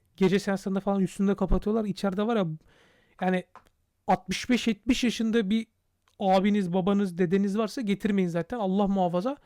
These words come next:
İnsanın kalbini sıkıştırıyor. Nefes alamıyorsun yani, o kadar kötü bir durum. Üç yüz T L, çocuklar için de yüz elli T L gibi bir yarı fiyatlandırma ücretimiz var. Bunu da sizlere belirteyim. Birazcık da deniz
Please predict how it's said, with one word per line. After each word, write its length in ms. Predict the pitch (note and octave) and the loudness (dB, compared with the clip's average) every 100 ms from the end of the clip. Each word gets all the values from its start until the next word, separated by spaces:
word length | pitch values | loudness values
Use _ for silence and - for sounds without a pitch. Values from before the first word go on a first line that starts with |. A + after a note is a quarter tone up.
| _ _ _ _ | _ _ _ _
İnsanın 380 | G3 F3 G3+ A3 | 2 4 4 2
kalbini 380 | G3+ F#3+ F3+ G3+ | 2 0 2 0
sıkıştırıyor. 520 | - - - F3+ F3 | 0 -10 -12 -6 -4
Nefes 280 | F3 G#3 G3 | -2 -2 0
alamıyorsun 520 | F#3+ F3 E3 - F3+ | 0 0 -4 -8 -6
yani, 180 | F3 F3+ | -4 -4
o 60 | F3+ | -4
kadar 300 | F3 E3+ - | -4 -6 -8
kötü 240 | F#3 F3+ | -10 -10
bir 100 | E3 | -12
durum. 180 | F3 C4 - | -12 -6 -2
Üç 180 | C#4 A3 | -2 -2
yüz 100 | - | -6
T 160 | F3 | -6
L, 120 | A#3+ | -6
çocuklar 360 | D4+ C4 A3+ F#3+ | -6 -8 -6 -8
için 160 | D3+ F4 | -8 -4
de 60 | |
yüz 160 | D4+ C4 | -2 2
elli 260 | B3 G3 | 0 0
T 260 | F3 G#3+ G3+ | -4 -8 -6
L 80 | G#3 | -8
gibi 300 | A#3+ A3 A3 | -10 -10 -8
bir 120 | D4+ | -6
yarı 240 | C#4+ B3+ | -4 -4
fiyatlandırma 1200 | A#3+ F#3 E3 _ _ _ _ - C4 A3+ F#3 F#3+ | -2 -6 -6 _ _ _ _ -4 2 2 2 -2
ücretimiz 500 | C4 A3 F#3+ B3+ G#3+ | -2 -2 -2 -4 -2
var. 260 | F3+ F#3+ - _ _ | -2 -4 -8 _ _
Bunu 160 | A#3+ G3+ | -12 -10
da 40 | |
sizlere 320 | E3+ - G3 A3+ | -12 -10 -8 -6
belirteyim. 460 | F#3+ F#3 - F3+ _ _ _ _ _ _ _ _ - | -6 -8 -10 -14 _ _ _ _ _ _ _ _ -6
Birazcık 320 | A#3+ A#3 A3 | 0 0 0
da 120 | A#3 G3+ | -4 -2
deniz 320 | A3+ - | -2 -4